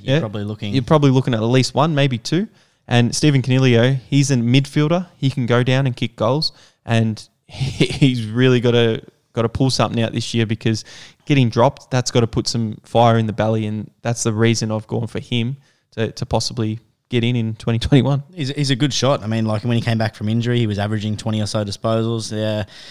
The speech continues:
Speaker 1: he just doesn't. The, oh, I really like watching him play, but he just doesn't break that game open. He's not like your Lachie Whitfield.
Speaker 2: He's a bit
Speaker 1: And
Speaker 2: frustrating
Speaker 1: he,
Speaker 2: sometimes.
Speaker 1: he's very frustrating. He
Speaker 2: Yeah.
Speaker 1: doesn't seem to use the first option either. He seems to hold on to the footy a little too long and try and do that extra bit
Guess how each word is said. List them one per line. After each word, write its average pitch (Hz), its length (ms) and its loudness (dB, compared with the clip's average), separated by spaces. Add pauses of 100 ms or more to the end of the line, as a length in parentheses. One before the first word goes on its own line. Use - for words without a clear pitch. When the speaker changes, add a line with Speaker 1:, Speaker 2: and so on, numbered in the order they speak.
(160)
Speaker 1:
he 143 120 -2
just 165 220 0
doesn't. 175 420 -4 (840)
The, 127 180 -6
oh, - 160 -6 (420)
I 143 60 0
really 160 180 4
like 123 220 2
watching 117 220 -4
him 110 80 -6
play, 117 240 -8
but 120 100 -4
he 120 80 -4
just 165 220 -6
doesn't 175 280 -6
break 123 260 -4
that 104 180 -8
game 104 200 -6
open. 98 380 -8
He's 110 220 -6
not 131 180 0
like 113 260 -4
your 113 80 -2
Lachie 107 240 -6
Whitfield. 107 420 -4
Speaker 2:
He's 147 100 -2
a - 20 -4
bit 180 80 -2
Speaker 1:
And 190 60 -6
Speaker 2:
frustrating 123 360 0
Speaker 1:
he, 123 100 0
Speaker 2:
sometimes. 123 300 -4
Speaker 1:
he's - 100 0
very 139 200 4
frustrating. 107 560 -4
He 135 200 -6
Speaker 2:
Yeah. 147 60 -2
Speaker 1:
doesn't 196 260 0
seem 185 200 0
to 165 100 0
use 151 200 0
the 143 100 -2
first 127 320 -4
option 110 300 -6
either. 147 260 -6 (460)
He 135 80 0
seems 160 240 2
to 131 80 -4
hold 139 240 0
on 139 100 0
to 127 60 -4
the 120 80 -4
footy 131 240 -4
a 120 60 -2
little 127 200 -2
too 123 220 -2
long 113 260 -2
and 110 100 -6
try 120 240 -4
and 113 120 -4
do 117 100 -4
that 110 240 -6
extra 131 300 -6
bit 131 240 -4